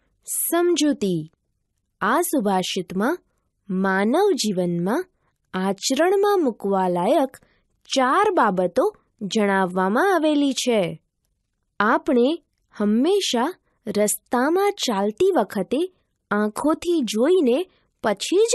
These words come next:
પગ મૂકવો જોઈએ. હંમેશા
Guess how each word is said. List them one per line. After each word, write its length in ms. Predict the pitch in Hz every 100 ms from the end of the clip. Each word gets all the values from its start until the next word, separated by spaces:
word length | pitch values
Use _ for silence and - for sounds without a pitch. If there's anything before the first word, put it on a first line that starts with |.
| 466
પગ 260 | 403 403 359
મૂકવો 360 | 359 - 311 320
જોઈએ. 500 | 262 285 269 254 202 175 - _ _ _ _ _ _ -
હંમેશા 760 | 214 208 226 359 370 - 233